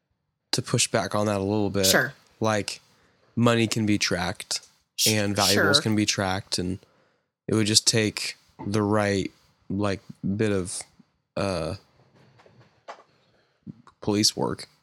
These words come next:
Speaker 1: to,
Speaker 2: Sure.
Speaker 1: to run that back to somebody.
Speaker 2: That's fair.
Speaker 1: But also, if they had the scope to go from British Columbia to Tennessee,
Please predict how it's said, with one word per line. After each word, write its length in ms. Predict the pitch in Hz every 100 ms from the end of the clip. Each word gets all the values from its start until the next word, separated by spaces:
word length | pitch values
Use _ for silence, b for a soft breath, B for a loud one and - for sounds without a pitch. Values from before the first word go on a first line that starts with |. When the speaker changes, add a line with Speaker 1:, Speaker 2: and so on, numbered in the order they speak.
| _ _ -
Speaker 1:
to, 100 | -
Speaker 2:
Sure. 180 | 165 143
Speaker 1:
to 220 | 110 95 -
run 240 | 104 101
that 140 | 90 -
back 220 | 101 101
to 80 | 98
somebody. 540 | - 90 92 92 95 b b b b b
Speaker 2:
That's 200 | 370 -
fair. 280 | 143 131 -
Speaker 1:
But 160 | 139 123
also, 400 | 117 - 110 101
if 200 | 107 -
they 220 | 113 104 -
had 280 | 110 117 113
the 200 | 107 101
scope 560 | - - - 120 107 - - -
to 120 | -
go 140 | 110 110
from 400 | - 110 101 95 - b b b b b _ _ -
British 340 | 117 110 107
Columbia 680 | - 107 107 107 104 98 92 -
to 420 | - 98 92 98 -
Tennessee, 680 | - 113 101 - 110 98 95